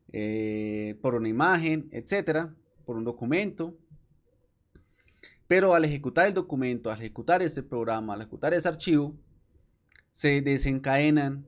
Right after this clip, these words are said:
una gran cantidad de herramientas de hacking o de infecciones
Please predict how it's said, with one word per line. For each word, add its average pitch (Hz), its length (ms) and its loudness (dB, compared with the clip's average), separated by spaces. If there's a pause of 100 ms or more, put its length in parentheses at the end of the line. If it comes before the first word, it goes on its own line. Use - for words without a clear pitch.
una 139 340 2
gran 151 500 2 (120)
cantidad 135 600 0
de 139 160 2
herramientas 131 1080 0
de 113 120 -4
hacking 135 600 -4 (580)
o 170 160 6
de 160 100 8
infecciones 147 880 0